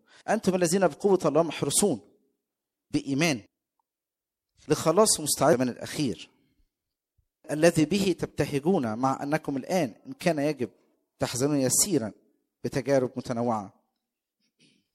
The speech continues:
لكي تكون تزكية إيمانكم، وهي أثمن من الذهب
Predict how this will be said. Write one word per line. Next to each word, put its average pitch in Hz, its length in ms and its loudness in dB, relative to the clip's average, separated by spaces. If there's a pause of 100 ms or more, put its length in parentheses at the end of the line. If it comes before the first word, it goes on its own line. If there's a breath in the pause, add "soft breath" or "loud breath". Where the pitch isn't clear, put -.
(100)
لكي 165 260 2
تكون 185 380 0
تزكية 151 480 0 (120)
إيمانكم، 139 580 -4 (240)
وهي 127 380 0
أثمن 131 440 -2
من 120 100 -2
الذهب 127 460 -2